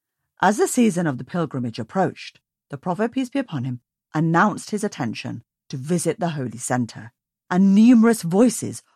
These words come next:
of his disciples responded to the call. Preparations were soon made for the journey to Mecca. The Prophet, peace be upon him, accompanied by seven or eight hundred Muslims, emigrants and Ansars, all totally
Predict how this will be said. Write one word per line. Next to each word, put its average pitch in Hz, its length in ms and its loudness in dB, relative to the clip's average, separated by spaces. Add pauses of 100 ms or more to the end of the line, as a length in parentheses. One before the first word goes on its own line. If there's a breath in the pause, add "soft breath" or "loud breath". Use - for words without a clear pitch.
(160 soft breath)
of 226 140 2
his 254 180 -2
disciples 127 640 -6 (240)
responded 165 600 -2
to 147 100 -10
the 127 100 -8
call. 151 320 -6 (760)
Preparations 175 680 0
were 156 80 -4
soon 151 280 -2
made 208 400 2 (240)
for 156 80 -6
the 135 100 -2
journey 156 580 0 (160)
to - 120 -8
Mecca. 127 440 -6 (960)
The 170 80 -4
Prophet, 240 400 2
peace 254 160 0
be - 80 -2
upon 151 300 -2
him, 120 160 -10 (260)
accompanied 165 600 -2
by 175 200 -2
seven 214 560 0
or 165 160 -2
eight 165 200 -4
hundred 143 260 -8
Muslims, 214 720 -2 (300)
emigrants 185 600 0
and 147 180 -2
Ansars, 202 760 0 (420)
all 285 340 4
totally 151 560 0